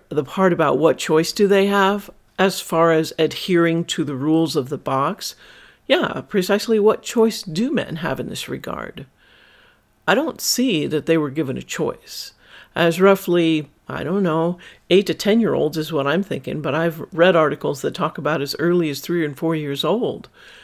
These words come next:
They start being inculcated, just besieged with all of these rules. And here's the point. Even as r-,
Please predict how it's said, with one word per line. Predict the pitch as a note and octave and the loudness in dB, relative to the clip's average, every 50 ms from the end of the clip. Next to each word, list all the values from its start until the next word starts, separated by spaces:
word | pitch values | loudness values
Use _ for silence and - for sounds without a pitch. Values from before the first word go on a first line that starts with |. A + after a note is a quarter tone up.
| - - _ _ _ _ | -20 -20 _ _ _ _
They | D3+ D3+ | -4 -2
start | D3 - - - E3 E3 D#3 - - | -2 -2 0 2 4 4 4 2 -2
being | - E3 D#3+ E3 D#3+ D3+ C#3+ C#3 C3+ C3+ - _ _ _ _ _ _ _ _ _ _ _ _ | -6 -4 -2 -2 -2 -4 -4 -6 -8 -10 -12 _ _ _ _ _ _ _ _ _ _ _ _
inculcated, | - G#3 A3+ D4 C4+ - - C3+ C3 - - D3+ - - - - - - - E3+ D#3+ - _ _ _ _ _ _ _ _ _ _ _ | 4 6 6 6 4 0 -4 -6 -6 -6 -6 -6 -6 -6 -8 -10 -12 -12 -14 -16 -18 -18 _ _ _ _ _ _ _ _ _ _ _
just | - - F#3+ F#3+ - - | -4 -2 -2 -2 -2 -4
besieged | F3+ E3 - - - - A3+ B3+ G3 - - - - - | -6 -6 -4 -4 -4 -2 -2 -2 -2 -4 -4 -6 -4 -4
with | C3+ C3+ - - | -4 -6 -4 0
all | E3+ E3+ F#3 F#3+ | 2 4 4 2
of | E3+ C#3 | 2 0
these | D3 C#3 C#3 D#3 | -4 -8 -8 -8
rules. | C#3+ B2+ C#3+ E3 G3+ A#3+ A3 D#3+ B2+ A2+ B2 C3 - - - - - - - _ _ _ _ _ _ _ _ - | -10 -10 -4 -2 0 2 2 2 0 -2 -2 -4 -4 -8 -10 -18 -20 -20 -20 _ _ _ _ _ _ _ _ 0
And | F3 E3+ E3+ E3+ D#3+ - - - _ _ _ - | 2 2 2 0 0 -4 -8 -12 _ _ _ -18
here's | F3 - B3+ A#3+ A#3 - | -4 0 0 0 0 0
the | - | -8
point. | - - A3 F#3+ D3 E2+ - - _ - - - _ _ _ _ _ _ _ _ _ _ _ | -6 -2 -2 -2 -2 -2 -8 -14 _ -20 -20 -20 _ _ _ _ _ _ _ _ _ _ _
Even | - A#3 C4+ D#4+ D#4 | 0 2 2 2 4
as | D4 A3+ F#3+ E3 - - _ _ _ | 2 2 0 -2 -8 -14 _ _ _
r-, | E3 F#3 - | -6 -6 -6